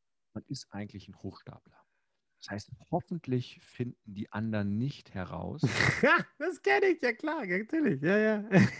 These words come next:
Speaker 1: Ja, wie unfähig man selber ist,
Speaker 2: Oh,
Speaker 1: wie blöd
Speaker 2: ja.
Speaker 1: das alles ist, was man selber
Speaker 2: Ja.
Speaker 1: macht. Ja. Und, ähm,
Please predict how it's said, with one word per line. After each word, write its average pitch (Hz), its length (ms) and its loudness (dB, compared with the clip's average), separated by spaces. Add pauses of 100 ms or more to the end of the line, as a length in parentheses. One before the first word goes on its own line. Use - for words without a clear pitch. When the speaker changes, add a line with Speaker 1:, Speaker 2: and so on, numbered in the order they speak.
Speaker 1:
Ja, 170 220 8 (300)
wie 175 260 6
unfähig 151 840 6
man 110 220 2
selber 104 400 4
ist, - 420 -4 (360)
Speaker 2:
Oh, 160 540 -2
Speaker 1:
wie - 160 -8 (120)
blöd 165 280 8
Speaker 2:
ja. 131 100 -6
Speaker 1:
das 107 160 -4
alles 101 340 -2
ist, 139 380 -6
was 110 200 -2
man 117 140 2
selber 113 300 6
Speaker 2:
Ja. - 0 -
Speaker 1:
macht. 123 420 -2 (880)
Ja. 131 260 2 (840)
Und, 131 640 2
ähm, 113 680 4